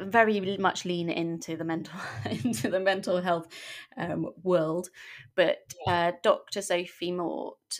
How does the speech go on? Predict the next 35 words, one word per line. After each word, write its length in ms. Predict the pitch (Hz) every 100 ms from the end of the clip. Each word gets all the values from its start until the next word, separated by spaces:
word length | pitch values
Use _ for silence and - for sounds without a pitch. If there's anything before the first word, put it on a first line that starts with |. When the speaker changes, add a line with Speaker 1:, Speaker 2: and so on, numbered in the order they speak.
| -
Speaker 1:
um, 500 | - 160 165 160 165 -
Doctor 300 | - - -
Soph 420 | - 160 160 - _
on, 540 | - 160 165 165 165 - -
um, 540 | 160 160 156 156 160 - _ 165
Instagram, 540 | 165 - - 190 240
if 100 | 254
anyone 320 | 202 196 190
follows 380 | 190 190 190 190 -
her, 240 | 190 196 - - - -
has 200 | 196 185
written 240 | 190 185
an 140 | 180 185
amazing 720 | 185 190 190 190 185 180 170
book 240 | 165 -
called 180 | - 165
A 60 | 170
Manual 360 | 175 175 170 160
for 120 | -
Being 320 | 156 160 165
Human. 560 | 165 175 170 160 175 180 - - - -
And 160 | 175 185
it's 340 | 170 - -
a 60 | -
tome. 500 | - - 170 160 - -
It 160 | 170 -
is 180 | 170 165
huge. 420 | 175 170 165 -
So 240 | 160 160 -
I 340 | 170 170 170 -
have 240 | 170 160 - _ _ _ _ _ _ -
dipped 300 | 180 202 -
in, 220 | 202 185
dipped 260 | 185 - -
out, 320 | 180 170 175